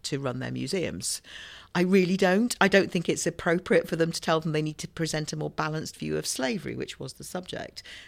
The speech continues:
There isn't really such a thing as on the one hand slavery was bad, but on the one hand it wasn't that bad. That doesn't, that's not really how slavery worked. So, you know, I think that's an example of a culture war that is just shameful, but also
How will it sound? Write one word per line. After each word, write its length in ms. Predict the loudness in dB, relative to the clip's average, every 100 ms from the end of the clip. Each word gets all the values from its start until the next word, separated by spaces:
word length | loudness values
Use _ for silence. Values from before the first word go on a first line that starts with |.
| 0
There 160 | 4 4
isn't 260 | 2 -4 -8 _
really 360 | 4 4 4 0
such 260 | -2 -4
a 40 | -4
thing 200 | -4 0
as 100 | 2
on 160 | 4
the 80 | 4
one 260 | 2 2 0
hand 280 | -2 -2
slavery 400 | 0 2 0 -2
was 160 | -4 -2
bad, 240 | 0 -2
but 100 | -2
on 140 | -2 -2
the 60 |
one 240 | -2 -2 -4
hand 260 | -4 -4
it 80 | -4
wasn't 260 | -4 -6 -8
that 160 | -8
bad. 220 | -6 -6 -4
That 160 | -6
doesn't, 180 | -6 -10
that's 180 | -10 -6
not 120 | -6
really 160 | -4 -6
how 100 | -6
slavery 420 | -6 -6 -6 -6
worked. 460 | -4 -4 -6 -12 -18 -16 -16 -16
So, 320 | 2 6 6 6 -2 -8 2
you 60 |
know, 200 | 4 6 4
I 80 | 2
think 340 | 0 -4 0
that's 300 | 2 2 2
an 80 | -2
example 420 | 0 0 0 -2
of 80 | -4
a 60 |
culture 420 | -4 -4 -4 -4 -4
war 220 | -4 -2
that 160 | -2
is 100 | -2
just 200 | -4 -2 0
shameful, 800 | 0 0 0 0 -2 -6 -10 -6
but 160 | -2
also 340 | -2 -2 -2